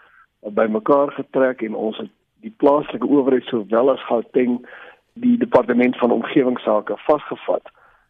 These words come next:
maar met geen, geen sukses nie.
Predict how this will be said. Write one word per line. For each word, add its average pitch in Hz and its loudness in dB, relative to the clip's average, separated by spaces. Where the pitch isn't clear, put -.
maar 117 2
met 120 -6
geen, 165 2
geen 135 2
sukses - -6
nie. - -16